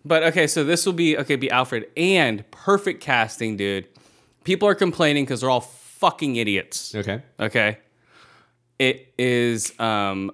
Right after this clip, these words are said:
Speaker 1: uh, fucking, uh, Jesse Eisenberg, <clears throat> Facebook kid.
Speaker 2: Yeah.
Speaker 1: As Lex Luthor. That's awesome.
Speaker 2: So a really young Lex Luthor.
Speaker 1: Yeah, why not? Why not do a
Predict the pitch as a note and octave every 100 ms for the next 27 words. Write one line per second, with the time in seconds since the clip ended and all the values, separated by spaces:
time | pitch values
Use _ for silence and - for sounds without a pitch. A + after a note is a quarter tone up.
0 | - G#2 G2+ G2 F#2+ F#2 - - A2 A2+
1 | G#2 F#2+ G2 F#2+ F2+ - _ - D2 A2+
2 | - C#3+ - C#3+ B2 A#2 A#2 G#2+ G2+ F2+
3 | - _ _ - - C4+ B3 G3+ C3 -
4 | - C#3+ C#3 B2+ G#2 A2 F2+ - D#3+ -
5 | _ _ _ - A2+ B2 A#2 C3 G#2 G2+
6 | A2 - A#2+ A2 - - _ _ _ _
7 | - - - B2+ A#2 G#2+ C3 B2 G#2 F#2
8 | G2+ A#2 A#2 D#2+ D2 - D#2 - C#2+ -
9 | C4+ F#3 D3 E3+ G#3 F3+ _ - C#3+ F3
10 | G#3 F3+ F#3 F3